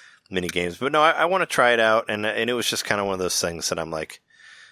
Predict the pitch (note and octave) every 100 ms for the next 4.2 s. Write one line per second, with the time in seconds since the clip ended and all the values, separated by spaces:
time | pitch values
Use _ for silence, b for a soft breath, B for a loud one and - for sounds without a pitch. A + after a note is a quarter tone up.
0 | b _ _ - F#2+ G2+ F#2+ F#2 G2+ F#2+
1 | - G2+ F2 F2+ F2 - E2+ E2+ D#2+ D2+
2 | D#2 D#2 E2 - D2 C#2+ D2 - D2+ D2+
3 | _ F2+ F2+ - C3 C3+ C3+ D#3+ B2+ D3
4 | C#3+ -